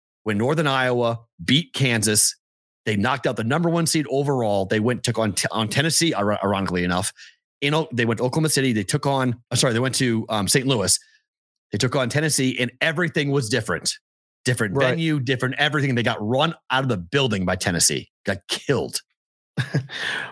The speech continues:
Speaker 2: Vol fan Dan, I will get your hat done, sir. It's been very busy trying to get a sponsor and trying to
Speaker 1: <laughs>
Speaker 2: deal with everything else that we're dealing with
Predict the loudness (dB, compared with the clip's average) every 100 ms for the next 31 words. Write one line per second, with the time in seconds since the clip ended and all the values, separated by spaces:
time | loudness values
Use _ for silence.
0 | -6 -2 0 0 0 0 0 0 0 -2
1 | -8 -16 -18 -20 -20 -20 _ _ -4 0
2 | 0 0 0 -2 0 -2 0 0 0 0
3 | -2 0 0 0 0 -2 -2 -2 0 0
4 | 0 0 -2 -2 -2 -2 0 0 0 0
5 | 0 0 0 0 0 0 0 0 0 0
6 | -2 0 0 0 0 -2 -2 0 0 0
7 | 0 0 0 0 2 2 0 -2 -2 0
8 | 0 2 2 0 -2